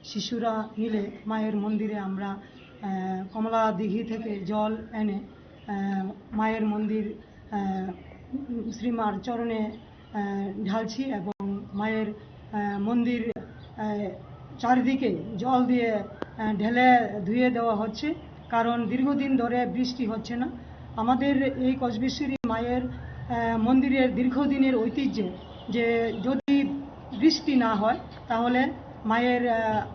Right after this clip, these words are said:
মন্দির, আহ, মায়ের চরণে, আহ, এলাকার সবাই মিলে, আহ, জল ঢালা হয়। তো এই আমাদের, আহ, বিশ্বাস কসবেশ্বরী মায়ের আশীর্বাদে দীর্ঘদিন যে বৃষ্টি হয় না, এই বৃষ্টি হবে। তো আমরা সনাতন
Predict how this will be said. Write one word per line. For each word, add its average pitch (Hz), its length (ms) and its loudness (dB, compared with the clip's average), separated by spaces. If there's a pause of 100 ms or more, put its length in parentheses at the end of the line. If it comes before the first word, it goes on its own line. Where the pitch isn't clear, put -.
(220)
মন্দির, 254 560 4
আহ, 233 220 2 (280)
মায়ের 240 340 2
চরণে, 233 420 2
আহ, 226 960 -4
এলাকার 247 460 4
সবাই 240 340 6
মিলে, 226 260 0
আহ, 208 680 -2 (720)
জল 254 220 6 (220)
ঢালা 226 300 4
হয়। 208 200 2 (400)
তো 233 380 4
এই 277 460 0
আমাদের, 262 440 4 (140)
আহ, - 540 0
বিশ্বাস 269 640 6 (120)
কসবেশ্বরী 254 540 -2
মায়ের 240 380 2
আশীর্বাদে 247 600 0 (280)
দীর্ঘদিন 247 560 4
যে 220 240 2
বৃষ্টি 254 360 -2
হয় 214 140 0
না, 220 100 0
এই 208 100 0
বৃষ্টি 226 360 -6
হবে। 202 260 -4 (440)
তো 269 60 6
আমরা 285 320 8 (460)
সনাতন 269 520 4